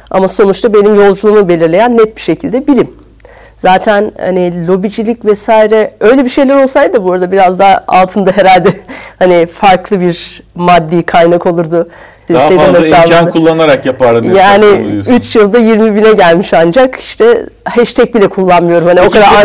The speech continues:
Speaker 1: artık
Speaker 2: destek olmuyor mu
Speaker 1: profesyonel.
Speaker 2: mesela, ü-, üreticiler, endüstri bu işi yapmanızda, bu bilgileri yaymanızda, prodüksiyonlarınızda?
Speaker 1: Yok, hayır, hiç kimse, hiç kimse destek olmuyor. Hiç kimseden destek de istemedim. Benim kendi kendime çıktığım bir yolculuk zaten orası.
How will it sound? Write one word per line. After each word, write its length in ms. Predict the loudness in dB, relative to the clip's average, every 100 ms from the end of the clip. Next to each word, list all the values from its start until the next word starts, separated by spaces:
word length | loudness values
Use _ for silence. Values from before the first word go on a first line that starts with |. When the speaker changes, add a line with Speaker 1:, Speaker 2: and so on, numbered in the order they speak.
| 2
Speaker 1:
artık 140 | 2
Speaker 2:
destek 160 | 2 2
olmuyor 160 | 2
mu 60 | 2
Speaker 1:
profesyonel. 380 | 2 2 0 -2
Speaker 2:
mesela, 640 | -4 -2 -2 0 -2 -4 -14 -8
ü-, 40 |
üreticiler, 1080 | -6 -4 -4 -6 -10 -8 -6 -6 -8 -12 -12
endüstri 840 | -8 -8 -8 -12 -12 -12 -10 -12 -14 -20 -8
bu 100 | -6
işi 240 | -6 -8
yapmanızda, 800 | -6 -6 -6 -12 -10 -12 -10 -10 -8
bu 100 | -8
bilgileri 680 | -8 -10 -10 -8 -10 -12 -14 _ _ _ _
yaymanızda, 760 | -12 -10 -10 -14 -16 -18 -20 -20 -20 -20
prodüksiyonlarınızda? 1080 | -12 -10 -10 -14 -12 -12 -12 -14 -16 -20 -16 -8 -2
Speaker 1:
Yok, 240 | -2 -2
hayır, 240 | -2 0 -2
hiç 160 | -4
kimse, 360 | -6 -6 -4 -4 -6
hiç 160 | -8
kimse 360 | -6 -8 -4 -2
destek 380 | -2 -4 -6 -2
olmuyor. 340 | -2 0 0 0
Hiç 140 | -2 -2
kimseden 380 | -2 2 2 2
destek 340 | 0 -2 -2
de 80 | -4
istemedim. 560 | -4 -4 -4 -2 -2
Benim 160 | -2 -2
kendi 280 | 0 -2 0
kendime 280 | 0 0 -2
çıktığım 340 | -4 -2 0
bir 40 |
yolculuk 440 | 2 0 -2 -8 -4
zaten 320 | -4 -4 -4
orası. 380 | -4 -6 -8